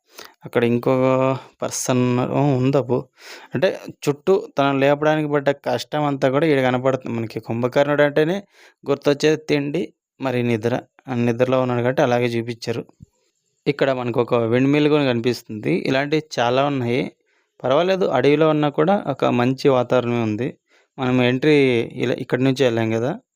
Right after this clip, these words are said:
ఇక్కడ క్యామెల్ కూడా ఉంది. దీని మీద సవారీ చేయడానికి ఎక్స్ట్రా అయితే పే చేయాల్సి ఉంటది. మోస్ట్లీ ఇది టూరిజంలో భాగం కాదనుకుంటాను.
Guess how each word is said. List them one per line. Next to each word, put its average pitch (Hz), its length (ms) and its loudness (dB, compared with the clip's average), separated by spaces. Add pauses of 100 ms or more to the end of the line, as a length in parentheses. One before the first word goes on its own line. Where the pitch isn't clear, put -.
(520)
ఇక్కడ - 160 -4
క్యామెల్ 135 400 0
కూడా 139 200 2
ఉంది. 123 380 0
దీని 131 220 2
మీద 131 140 4
సవారీ 127 420 0
చేయడానికి 123 640 -4 (100)
ఎక్స్ట్రా 117 340 -4
అయితే 113 220 -4
పే 117 240 -2
చేయాల్సి 113 340 0
ఉంటది. 123 380 -4 (680)
మోస్ట్లీ 120 220 0
ఇది 120 140 0
టూరిజంలో 127 760 0
భాగం 123 340 0
కాదనుకుంటాను. 120 840 -2